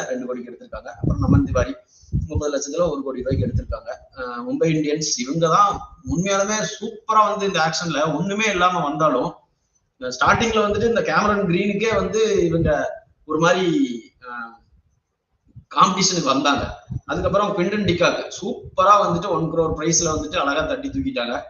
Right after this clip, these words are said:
அப்புறம் முகமது இஷாரு, அதுக்கப்புறம் தினேஷ், ம், மேல்வேர் அப்படிங்கிறவர் வந்துட்டு அந்த பேஸ் பிரைஸுக்கு தான். இவங்க எல்லாம் யாரோட, இவங்க போன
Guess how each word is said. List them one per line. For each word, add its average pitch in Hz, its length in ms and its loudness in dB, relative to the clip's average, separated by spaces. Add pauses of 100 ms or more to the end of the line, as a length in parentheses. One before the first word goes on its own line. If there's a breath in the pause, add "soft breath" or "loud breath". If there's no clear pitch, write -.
(180)
அப்புறம் 139 300 -4
முகமது 160 340 0
இஷாரு, 165 400 0
அதுக்கப்புறம் 143 640 -2
தினேஷ், - 320 -2 (220)
ம், 123 440 -6 (560)
மேல்வேர் 135 500 -4
அப்படிங்கிறவர் 127 560 -6
வந்துட்டு 120 300 -14 (160)
அந்த 123 240 -6
பேஸ் 185 260 2
பிரைஸுக்கு 170 340 -2
தான். 160 180 -2
இவங்க 139 260 -8
எல்லாம் 175 160 -2
யாரோட, 180 440 2
இவங்க 160 320 -4
போன 180 180 -2